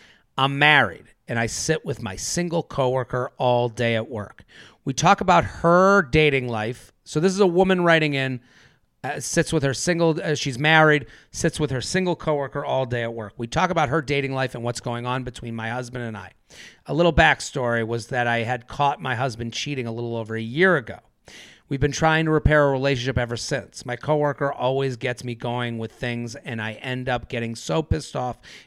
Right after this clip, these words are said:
at my husband when we were fine before I spoke to her.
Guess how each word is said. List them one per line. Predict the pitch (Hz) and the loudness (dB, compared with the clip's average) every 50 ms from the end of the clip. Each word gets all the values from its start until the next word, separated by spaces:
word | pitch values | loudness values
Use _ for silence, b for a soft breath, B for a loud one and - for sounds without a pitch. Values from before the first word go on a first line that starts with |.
| B - | B -8
at | 123 110 107 | -8 -6 -4
my | 107 104 104 | -4 -4 -4
husband | - - - 190 196 180 143 123 127 123 127 120 B B B B B B | -2 2 4 4 4 4 4 2 0 0 0 -4 B B B B B B
when | 131 127 131 | -6 -6 -4
we | 127 127 131 | -4 -4 -4
were | 131 127 127 | -2 -4 -4
fine | 120 - - 160 165 170 160 151 147 143 | -6 0 4 4 6 6 6 4 2 2
before | 135 135 127 - - 151 151 151 | 0 -4 -4 -2 0 2 4 4
I | 156 | 2
spoke | 147 - - - 180 196 185 - - | 2 2 2 6 6 6 6 4 0
to | - 101 | -6 -6
her. | 90 92 - | -8 -12 -16